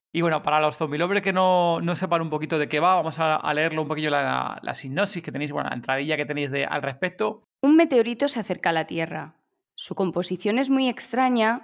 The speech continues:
Speaker 2: y tiene desconcertada a la comunidad científica. Es una inmensa bola hecha de zombies apelotonados por la gravedad vagando por el espacio.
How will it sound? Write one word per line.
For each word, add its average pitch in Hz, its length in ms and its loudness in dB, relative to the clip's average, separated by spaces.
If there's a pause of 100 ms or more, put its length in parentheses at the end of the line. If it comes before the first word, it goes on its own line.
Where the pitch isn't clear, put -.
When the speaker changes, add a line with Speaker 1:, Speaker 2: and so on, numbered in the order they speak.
Speaker 2:
y 180 260 -8
tiene 233 540 0
desconcertada 208 840 0
a 185 220 -2
la 160 120 2
comunidad 165 380 2
científica. 156 840 -6 (720)
Es 285 220 0
una 302 460 6
inmensa 233 840 2
bola 214 560 2
hecha 214 320 -2
de 180 140 0
zombies 269 640 0 (100)
apelotonados 175 960 2 (160)
por 180 160 0
la 180 140 2
gravedad 175 540 2 (140)
vagando 208 460 0
por 190 160 0
el 170 120 2
espacio. 165 680 -6